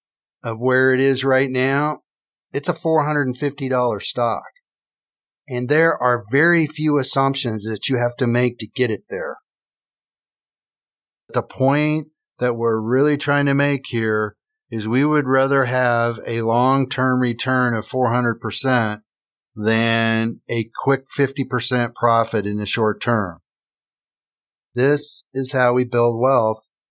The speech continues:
and it's hard to find these good compounding machines. And when you do, you buy 'em and you just sit on 'em. You don't overthink it. Because if you have a company that's executing well,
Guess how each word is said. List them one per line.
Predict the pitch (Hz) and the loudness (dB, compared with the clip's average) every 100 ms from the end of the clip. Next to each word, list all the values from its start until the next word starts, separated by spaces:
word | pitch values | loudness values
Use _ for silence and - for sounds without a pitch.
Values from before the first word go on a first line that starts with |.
| _ - | _ -12
and | 110 | -6
it's | 120 - - | -4 -6 -2
hard | 120 127 131 | 0 2 0
to | 143 | -4
find | 139 143 143 135 | -2 0 2 2
these | 120 113 107 | 0 0 -2
good | - 117 117 - | -2 -2 -4 -6
compounding | 120 120 123 123 131 127 127 | -2 -2 0 0 0 2 0
machines. | 117 - 147 113 87 - - _ _ - | -2 -2 -2 -2 -6 -10 -12 _ _ -14
And | 104 | -4
when | 120 | 0
you | 127 139 | 2 2
do, | 156 160 131 120 120 _ _ _ | 2 2 2 0 -6 _ _ _
you | 110 92 | -10 -4
buy | 110 120 135 | 0 2 2
'em | 147 156 156 _ _ _ - | 2 0 -2 _ _ _ -12
and | 110 113 | -6 -4
you | 110 | -4
just | 127 - | -2 -2
sit | - 147 143 | 2 2 2
on | 101 78 | -2 -6
'em. | 80 _ | -16 _
You | 110 113 | -6 -6
don't | 110 120 135 | -2 0 2
overthink | 139 139 139 139 110 | 2 2 0 -2 -4
it. | - - _ _ _ _ _ _ _ | -8 -18 _ _ _ _ _ _ _
Because | 123 104 120 110 | -6 -2 0 2
if | 107 - | 0 -2
you | 113 104 | -2 0
have | 117 123 | 2 2
a | 131 | 0
company | - 139 139 127 117 113 | 0 0 2 0 0 -2
that's | 107 104 | -2 -4
executing | 113 104 120 - 123 123 127 127 | -6 -6 -8 -6 -4 -2 0 0
well, | 127 131 120 110 110 107 | 2 4 4 2 0 -4